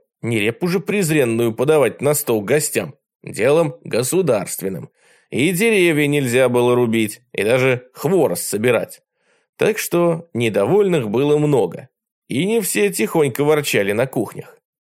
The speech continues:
Главным оружием ребят из Шервудского леса был крепкий тисовый лук, и владели они этим оружием в совершенстве,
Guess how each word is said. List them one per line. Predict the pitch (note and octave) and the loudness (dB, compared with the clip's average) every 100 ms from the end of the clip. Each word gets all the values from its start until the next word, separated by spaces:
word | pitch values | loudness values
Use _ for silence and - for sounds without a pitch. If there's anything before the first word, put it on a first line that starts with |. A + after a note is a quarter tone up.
| _ _ _ - | _ _ _ -10
Главным | G2+ G2+ A3 A#3 D3+ - | -4 0 2 2 2 0
оружием | - A#2 A#3+ A3+ C#3+ A#2 | 0 0 0 0 0 2
ребят | B2 E3 D3 A2 | 2 2 2 2
из | A#2 | -2
Шервудского | - E3+ A#2 G#2+ - A2+ D3 | 0 0 0 0 -4 -2 0
леса | D#3 - - - | 0 0 -4 -10
был | - A2+ A#2 | -8 -2 -2
крепкий | G#2 G#2 C#3 G#3+ - F#3+ F3+ | -2 -2 0 0 -2 -6 -6
тисовый | - C#3 C#3+ D3 D#3 | -4 -4 -2 -2 0
лук, | D3+ C3 - - _ _ _ _ | 0 -2 -6 -16 _ _ _ _
и | A#2 B2 | 0 2
владели | G#2+ G#2 F#2 G2 D3 F#3 | 4 2 2 2 2 4
они | G3+ G3+ | 2 4
этим | G3 F3+ F3 | 2 2 2
оружием | F3 F3+ F3 D#3+ E3+ E3+ | 2 2 2 2 2 0
в | |
совершенстве, | - G#2+ A2+ E3+ - A#2+ F#2+ - F2+ - | -2 -2 0 0 0 0 0 -4 -8 -8